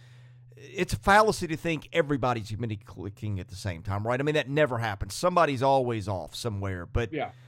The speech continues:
Speaker 1: that, that is a long-winded answer, but you tell me where you disagree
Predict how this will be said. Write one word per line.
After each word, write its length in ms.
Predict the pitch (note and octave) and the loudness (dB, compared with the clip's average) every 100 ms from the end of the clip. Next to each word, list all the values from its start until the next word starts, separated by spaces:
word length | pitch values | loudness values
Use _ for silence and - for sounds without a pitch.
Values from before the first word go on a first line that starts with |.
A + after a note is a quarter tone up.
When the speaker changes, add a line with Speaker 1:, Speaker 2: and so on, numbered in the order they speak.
| - | 6
Speaker 1:
that, 260 | A#3 - | 6 6
that 120 | F3 A#3 | 0 2
is 60 | |
a 100 | G#3 | 2
long-winded 680 | D#3 D#3 F3+ F#3 E3+ D#3 D3 | 4 6 6 4 2 2 2
answer, 380 | D3 D3+ - C3+ | 2 0 -2 -4
but 180 | A2 C#3 | -4 -6
you 120 | F3+ | -6
tell 240 | - G#3 | 0 0
me 100 | F#3+ | 2
where 180 | E3 D3+ | 0 -2
you 140 | C#3 C3 | -2 -4
disagree 840 | C3+ - A#2 B2+ C3 B2 A#2+ | -6 -8 -10 -4 -2 -2 -6